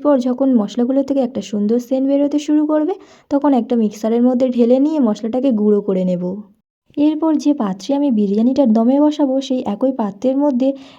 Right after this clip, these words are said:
নিয়ে নিয়েছি কিছুটা সাদা তেল। সাদা তেলটাকে গরম করে নিয়ে ছ থেকে আটটার মতো কাজু বাদাম সামান্য ভেজে নিয়ে তুলে নেব। এরপর এই একই তেলের মধ্যে কিছুটা পেঁয়াজ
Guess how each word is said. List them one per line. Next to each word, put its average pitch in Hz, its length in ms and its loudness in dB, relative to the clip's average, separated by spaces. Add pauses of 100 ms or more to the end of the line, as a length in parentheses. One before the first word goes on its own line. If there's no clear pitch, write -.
নিয়ে 208 200 4
নিয়েছি 262 300 2
কিছুটা 202 380 -6
সাদা 196 380 -4
তেল। 240 240 0 (120)
সাদা 208 260 -6
তেলটাকে 269 380 -2
গরম 208 360 2
করে 294 200 2
নিয়ে 277 240 2
ছ 269 100 -10 (180)
থেকে 247 260 -4
আটটার 214 360 -4
মতো 247 220 0
কাজু 214 280 -4
বাদাম 269 240 2 (540)
সামান্য 214 420 0
ভেজে 226 360 0
নিয়ে 311 240 0
তুলে 202 280 0
নেব। 185 200 -2 (960)
এরপর 302 360 2
এই 311 200 2
একই 220 300 0
তেলের 247 320 2
মধ্যে 285 320 -2
কিছুটা 247 380 -2
পেঁয়াজ 214 380 -2